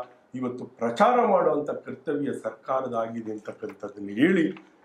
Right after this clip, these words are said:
ಇವತ್ತು ಈ ಜನರೊಂದಿಗೆ ನಾವಿದ್ದೇವೆ. ಇಂಥ ಹಾವಳಿಯನ್ನ ಮುಂದುವರಿಸಿದ್ರೆ ನಾವು ಈ ಸರ್ಕಾರದ ವಿರುದ್ಧ, ಯಾಕೆಂದ್ರೆ ಸರ್ಕಾರ ಗಂಭೀರವಾಗಿ ತೆಗೆದುಕೊಳ್ಬೇಕಂತ, ಇದ್ರಲ್ಲಿ ಏನ್ ಸರ್ಕಾರ ತಪ್ಪು ಮಾಡ್ತಿದೆ ಅಂತ ನಾವೇನ್ ಹೇಳ್ತಾ ಇಲ್ಲ, ಆದ್ರೆ ಸರ್ಕಾರ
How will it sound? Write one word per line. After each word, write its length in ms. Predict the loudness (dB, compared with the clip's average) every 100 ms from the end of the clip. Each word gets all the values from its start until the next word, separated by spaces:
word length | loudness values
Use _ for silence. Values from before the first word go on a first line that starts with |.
| -2
ಇವತ್ತು 320 | 0 0 -2
ಈ 120 | -2
ಜನರೊಂದಿಗೆ 680 | 0 2 4 6 4 4 2
ನಾವಿದ್ದೇವೆ. 680 | 2 2 2 4 6 6 6 2 -8 -14 -6
ಇಂಥ 140 | -2 4
ಹಾವಳಿಯನ್ನ 680 | 6 8 6 6 6 6 4
ಮುಂದುವರಿಸಿದ್ರೆ 1040 | 4 4 6 6 4 2 -2 -2 -2 -4 -16 -4
ನಾವು 400 | 4 4 4 2 -4 -4
ಈ 80 | -2
ಸರ್ಕಾರದ 640 | 0 0 4 6 6 4 2
ವಿರುದ್ಧ, 260 | 0 4
ಯಾಕೆಂದ್ರೆ 460 | 4 4 2 2 2
ಸರ್ಕಾರ 480 | 2 0 4 6 6 4 -2 -14 -10
ಗಂಭೀರವಾಗಿ 580 | -2 4 6 8 6 6
ತೆಗೆದುಕೊಳ್ಬೇಕಂತ, 800 | 2 2 2 2 4 4 2 4
ಇದ್ರಲ್ಲಿ 320 | 2 2 2
ಏನ್ 140 | 2 2
ಸರ್ಕಾರ 440 | 0 2 4 4
ತಪ್ಪು 340 | 4 0 4
ಮಾಡ್ತಿದೆ 420 | 4 4 2 -2 -2
ಅಂತ 160 | 2
ನಾವೇನ್ 400 | 4 4 4 4
ಹೇಳ್ತಾ 320 | 2 0 2
ಇಲ್ಲ, 140 | 2 4
ಆದ್ರೆ 320 | 2 4 2
ಸರ್ಕಾರ 420 | 0 0 4 6